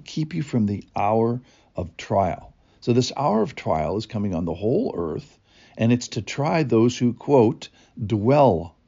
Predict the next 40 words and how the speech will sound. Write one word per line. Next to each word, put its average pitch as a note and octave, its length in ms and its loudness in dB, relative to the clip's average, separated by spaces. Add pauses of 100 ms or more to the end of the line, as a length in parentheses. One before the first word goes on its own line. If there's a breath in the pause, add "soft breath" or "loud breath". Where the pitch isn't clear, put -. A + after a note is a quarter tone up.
(140)
on F2 260 -6
the C#2 220 -10
earth." - 380 -14 (400 soft breath)
Now, G2+ 100 2
that's D3+ 300 4
used, A#2 440 2
uh, G#2 200 -2
nine B2+ 400 2
times A2+ 560 0
in F#2+ 160 -2
the F2+ 60 -4
book G2 360 -4
of, F#2 340 -4 (160)
of F#2+ 240 -6
Revelation F#2+ 500 -6
ten. - 200 -8
This G2 140 -6
is - 160 -12
the F#2 80 -10
tenth C#3+ 360 -4
time, F2 360 -12 (240 loud breath)
nine G2+ 240 -2
other C3+ 240 0
times. - 500 -12 (420 soft breath)
And B2+ 140 6
it's A2 200 0 (100)
a, G2+ 140 -2 (100)
a A#2 80 0
code G3+ 500 4
for, F2+ 480 -2
a B2 60 -4
technical - 460 -6
term, E2 360 -10 (220 loud breath)
for - 200 -2
unbelievers C#3 1000 0
in G2 160 -4
the F2 60 -4
book E2+ 260 -6
of - 120 -10
Revelation. - 600 -10